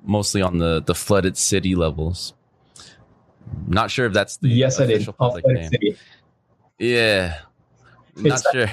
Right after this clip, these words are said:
Speaker 2: yeah, I think the retail
Speaker 1: I
Speaker 2: name
Speaker 1: always
Speaker 2: is
Speaker 1: forget
Speaker 2: the flooded
Speaker 1: the, the
Speaker 2: city.
Speaker 1: public name versus what we work on code names, but the, the
Speaker 2: Yeah. Yeah.
Speaker 1: cities are flooded or are pretty, pretty easy to find. But, uh, why don't you walk us
Speaker 2: Yeah.
Speaker 1: through some of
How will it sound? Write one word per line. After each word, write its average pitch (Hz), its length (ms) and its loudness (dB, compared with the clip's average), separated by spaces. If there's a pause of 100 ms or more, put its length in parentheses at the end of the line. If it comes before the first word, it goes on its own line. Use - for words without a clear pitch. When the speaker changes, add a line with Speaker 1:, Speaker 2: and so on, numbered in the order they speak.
(120)
Speaker 2:
yeah, 135 160 2
I 135 60 2
think 214 180 2
the 151 80 2
retail 165 300 2
Speaker 1:
I - 20 2
Speaker 2:
name 139 120 4
Speaker 1:
always 127 160 0
Speaker 2:
is - 40 -14
Speaker 1:
forget 123 280 -2
Speaker 2:
the 151 260 2
flooded 113 240 0
Speaker 1:
the, - 20 2
the 104 60 0
Speaker 2:
city. 104 320 0
Speaker 1:
public 104 360 0
name 90 220 0
versus 85 380 -2
what 82 160 -2
we 82 100 -2
work 80 340 0
on 80 300 0
code 80 300 -2
names, 76 400 -4 (120)
but 76 160 -4 (260)
the, 85 200 -2
the - 140 -4
Speaker 2:
Yeah. 120 160 0 (480)
Yeah. - 100 0
Speaker 1:
cities 87 400 0
are 80 240 0
flooded 80 460 -2 (180)
or 85 240 -2
are - 60 -4
pretty, 78 360 -4 (260)
pretty 87 180 0
easy 80 260 -2
to 76 60 -10
find. 78 340 -2 (1200)
But, 98 160 0
uh, 98 120 0
why 117 160 2
don't 156 120 0
you 151 100 0
walk 120 220 0
us 120 100 -2
Speaker 2:
Yeah. - 60 -8
Speaker 1:
through 113 160 -2
some 104 280 0
of 85 120 -2